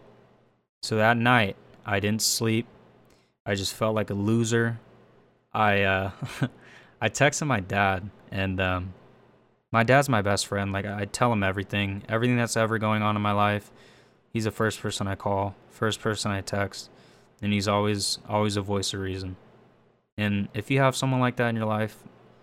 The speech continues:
hold on to them as much as you can. It doesn't even have to be a father figure. Um, it could be anybody. It could be your best friend, your mom, a dad,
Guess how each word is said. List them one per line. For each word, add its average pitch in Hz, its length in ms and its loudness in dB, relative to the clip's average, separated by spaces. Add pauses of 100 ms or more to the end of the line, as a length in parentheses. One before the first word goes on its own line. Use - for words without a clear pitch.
(1300)
hold 120 240 -2
on 98 180 0
to - 100 -6
them 101 240 -4 (280)
as 107 120 -6
much 110 220 -2
as 95 120 -6
you 95 60 -10
can. 98 340 -8 (180)
It 113 100 -6
doesn't 113 240 -2
even 113 120 -2
have 104 200 -2
to 107 60 -16
be 107 100 -4
a 98 60 -4
father 98 340 -4
figure. 104 460 -4 (960)
Um, 95 420 -4 (260)
it - 80 -20
could 104 120 -8
be 104 120 0
anybody. 98 460 -2
It 101 140 -14
could 107 120 -10
be 104 60 -2
your 98 80 -2
best 98 240 -2
friend, 104 420 -2 (880)
your 104 140 -4
mom, 101 500 0 (1120)
a 104 60 -8
dad, 98 540 -4